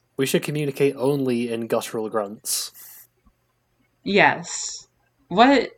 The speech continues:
Speaker 2: what, what's your, like, big, is it just that, like, it's it's be-, it's, like, it's being taught poorly, right? That's your main thing?
Speaker 1: It's being taught extremely poorly and extremely narrowly with just, like,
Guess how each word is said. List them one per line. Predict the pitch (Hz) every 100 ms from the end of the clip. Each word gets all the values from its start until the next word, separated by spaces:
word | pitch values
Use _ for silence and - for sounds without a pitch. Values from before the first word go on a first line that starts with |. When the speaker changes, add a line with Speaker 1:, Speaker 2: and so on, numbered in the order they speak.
| _
Speaker 2:
what, | 185 208 254 -
what's | 196 254 -
your, | 294 285
like, | 240 190 165 - - -
big, | 190 180 151 170
is | - 202
it | 269 208
just | 175 208 214 -
that, | 208 175
like, | 180 165 - - 180
it's | 180 - - - _ -
it's | 208
be-, | 240 202
it's, | 208 -
like, | 180 196 185
it's | 180
being | - 202 175
taught | 170 175 156 - -
poorly, | 143 127 127
right? | 139 147 151
That's | 156 -
your | 156
main | 151 156
thing? | 160 160 160 165 -
Speaker 1:
It's | 135 - _ _
being | 175 170 156
taught | 151 143 - - 175
extremely | - - - - - _ - 147 151 165 151 139
poorly | 135 131 127 120 117 113 120
and | 120 110 110
extremely | 120 - 139 120 117
narrowly | 113 117 113 110 107 107
with | 107 -
just, | 113 -
like, | 110 113 - -